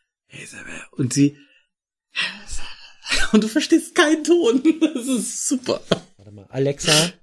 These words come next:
Speaker 2: mach den Fernseher aus. Ich weiß gar nicht, ob das zu hören ist. Das okay? Ich glaube nicht, ne? Das ist
Speaker 1: Nee, es
Speaker 2: sehr
Speaker 1: ist
Speaker 2: auf
Speaker 1: zwar jetzt
Speaker 2: leise
Speaker 1: nicht zu hören,
Speaker 2: gestellt.
Speaker 1: aber gut.
Speaker 2: Ähm,
Speaker 1: Immerhin.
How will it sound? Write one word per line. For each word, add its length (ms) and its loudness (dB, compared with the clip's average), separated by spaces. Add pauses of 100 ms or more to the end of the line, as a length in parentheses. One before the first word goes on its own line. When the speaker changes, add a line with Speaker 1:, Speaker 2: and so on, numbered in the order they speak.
(520)
Speaker 2:
mach 160 -10
den 180 -4
Fernseher 460 -4
aus. 380 -10 (4000)
Ich 140 -14
weiß 180 -2
gar 100 -2
nicht, 120 -2
ob 100 -2
das 180 -8
zu 120 0
hören 180 0
ist. 140 -6
Das 160 -4
okay? 280 -6
Ich 120 -10
glaube 220 -8
nicht, 260 -12
ne? 160 -12
Das 200 -18
ist 140 -16
Speaker 1:
Nee, 260 2
es 100 2
Speaker 2:
sehr 100 0
Speaker 1:
ist 60 0
Speaker 2:
auf 40 -6
Speaker 1:
zwar 120 4
jetzt 80 6
Speaker 2:
leise 160 2
Speaker 1:
nicht 140 0
zu 100 4
hören, 160 6
Speaker 2:
gestellt. 120 -4
Speaker 1:
aber 80 -4
gut. 180 0 (520)
Speaker 2:
Ähm, 220 2
Speaker 1:
Immerhin. 460 2